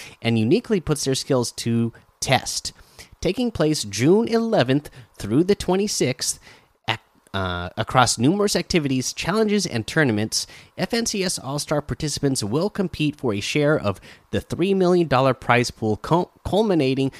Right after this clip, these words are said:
with the F N C S All-Star Solo Championship on June twenty-sixth. So this is starting tomorrow. For complete tournament details, F N C S All-Star participants should be sure to check out the F N C S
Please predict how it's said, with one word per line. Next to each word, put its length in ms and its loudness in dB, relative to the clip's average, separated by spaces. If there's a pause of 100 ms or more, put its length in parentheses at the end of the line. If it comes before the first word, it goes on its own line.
(140)
with 100 -8
the 160 -8
F 160 0
N 120 -2
C 160 -2
S 160 -2
All-Star 440 2
Solo 360 2
Championship 760 -2 (300)
on 180 0
June 280 0
twenty-sixth. 720 -2 (140)
So 120 -6
this 220 0
is 80 -2
starting 500 2 (100)
tomorrow. 540 0 (400)
For 140 0
complete 340 0
tournament 380 0
details, 420 0
F 220 -2
N 100 0
C 180 -4
S 140 0
All-Star 380 2
participants 600 -4
should 380 0
be 300 -2 (540)
sure 200 4
to 80 -4
check 300 -2
out 140 -2
the 140 -2
F 120 -4
N 120 2
C 200 -2
S 100 0